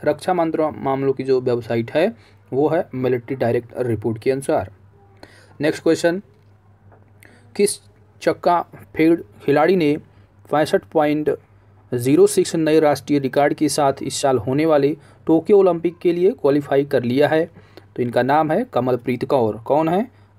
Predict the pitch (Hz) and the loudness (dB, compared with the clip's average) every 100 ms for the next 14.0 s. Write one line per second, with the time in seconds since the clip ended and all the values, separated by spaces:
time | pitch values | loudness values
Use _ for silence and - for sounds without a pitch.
0 | - 156 135 135 120 120 - 139 107 - | -4 0 0 -2 -4 -6 -2 0 0 -4
1 | - _ _ - - - 120 110 101 - | -16 _ _ -20 -20 -8 -2 -2 -2 -4
2 | 110 123 - 135 139 143 143 175 - 123 | -4 -2 0 0 0 0 -2 -2 -4 -4
3 | 123 127 - 123 120 123 147 151 165 165 | -2 -2 -2 -4 0 2 2 2 2 2
4 | 175 143 160 - _ 127 151 156 175 165 | 2 0 -2 -12 _ 0 0 2 0 2
5 | 156 - _ - - 120 147 170 175 190 | -2 -2 _ -20 -8 0 2 4 2 0
6 | - 135 139 139 131 127 127 127 120 127 | -2 -2 0 0 -2 0 2 0 -2 -6
7 | - 127 120 120 127 123 117 127 - 139 | -4 -2 0 0 2 0 -2 -6 -4 0
8 | 139 165 143 131 123 120 123 123 120 120 | 0 0 -2 -2 -4 -4 0 2 2 -2
9 | 120 117 113 120 104 - 113 120 127 127 | -2 -4 -2 -2 -4 -8 -4 -2 0 0
10 | 127 135 110 - _ _ - 131 113 98 | 0 -2 -4 -12 _ _ -16 -6 -6 -6
11 | - - - - - - - 143 160 196 | -10 -20 -20 -20 -20 -20 -4 0 2 4
12 | 196 - 196 196 185 143 135 135 139 139 | 2 2 2 2 0 0 2 0 0 0
13 | 120 127 127 123 120 135 151 165 170 190 | 2 2 2 0 -4 -2 -2 0 0 -2